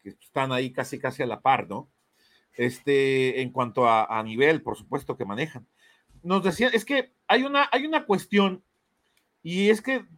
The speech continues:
tiene mucha razón, y no está, no es, no es por, no es en un afán ni de defender ni de atacar, para empezar, porque siempre, eh, se considera que va por delante la polarización, ¿no? Que va adelante o el, o ahí, ahí viene el madrazo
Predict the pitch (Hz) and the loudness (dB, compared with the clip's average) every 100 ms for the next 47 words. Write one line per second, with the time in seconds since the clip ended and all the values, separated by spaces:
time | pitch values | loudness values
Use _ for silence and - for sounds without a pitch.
0 | _ 226 233 240 - 233 202 208 208 202 | _ -4 -2 -2 2 2 2 -2 -4 -6
1 | 202 247 269 254 247 240 247 214 262 262 | 4 4 4 0 0 0 -2 -2 -2 -4
2 | - 202 240 - 262 - - _ _ _ | -10 -8 -6 4 4 4 -4 _ _ _
3 | _ 208 262 320 302 294 294 294 254 240 | _ -4 -2 -2 0 2 2 0 -2 2
4 | 214 208 208 214 226 370 349 269 196 165 | 4 2 0 0 2 2 2 0 2 2
5 | 160 - 143 - _ _ _ _ _ _ | -2 -4 -6 -6 _ _ _ _ _ _
6 | 165 165 180 160 170 185 180 156 _ _ | -6 -2 -2 -2 -4 -2 -2 -4 _ _
7 | _ - 247 269 285 262 202 190 175 165 | _ 0 0 2 4 4 4 0 0 0
8 | 156 147 143 - 180 - 190 208 220 269 | -2 -4 -6 -6 -6 -4 -4 0 2 2
9 | 277 - _ _ _ _ _ _ 196 226 | 2 -2 _ _ _ _ _ _ 2 4
10 | 269 233 214 247 262 180 170 147 139 135 | 4 4 2 2 2 2 0 0 -2 -8
11 | - 202 123 135 220 _ - 131 156 214 | 0 0 0 -6 -10 _ -8 -2 4 6
12 | 214 185 202 196 151 139 120 143 208 208 | 4 0 0 2 2 0 0 4 4 6
13 | 226 254 262 233 175 185 285 294 330 320 | 6 6 4 0 0 2 2 2 -4 -4